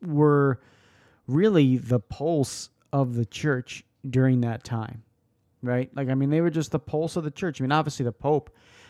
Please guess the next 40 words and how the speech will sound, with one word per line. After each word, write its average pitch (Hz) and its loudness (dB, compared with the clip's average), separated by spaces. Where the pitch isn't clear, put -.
uh, 127 -2
Pope 156 -2
John 131 -2
Paul 135 -2
the 117 -6
Second 147 -2
being 127 -2
the, 110 -6
being 135 2
the 113 -2
head 110 -2
of 113 -4
the 107 -4
church, 113 -4
um, 104 -4
you 131 0
know, 104 -6
the 117 -8
vicar 131 0
of - -8
Christ 127 -2
on 120 -4
earth. 135 0
I 131 -4
mean, 123 -6
that, 135 -10
and, 143 2
and 156 2
the 135 6
incredible 131 4
witness 135 2
of, 117 -8
and 151 2
the, 143 4
and 143 2
the 143 6
amazing 139 4
things 123 0
he 160 -2
did, 110 0